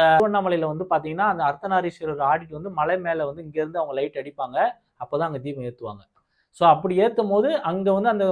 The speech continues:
மலையை சுத்தி நீங்க பாத்தீங்கன்னா வெறும் ஃபுல்லா கரும் புகையா தான் இருக்கும்.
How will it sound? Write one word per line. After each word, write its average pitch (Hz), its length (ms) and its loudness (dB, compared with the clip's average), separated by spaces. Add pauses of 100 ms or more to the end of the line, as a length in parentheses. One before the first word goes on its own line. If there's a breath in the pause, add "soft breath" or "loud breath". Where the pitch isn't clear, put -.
மலையை 180 300 4
சுத்தி 220 280 -10
நீங்க 196 240 -6
பாத்தீங்கன்னா 175 500 -2
வெறும் 196 300 -2
ஃபுல்லா 208 440 0
கரும் 208 400 0
புகையா 185 360 2
தான் 180 140 4
இருக்கும். 135 280 -8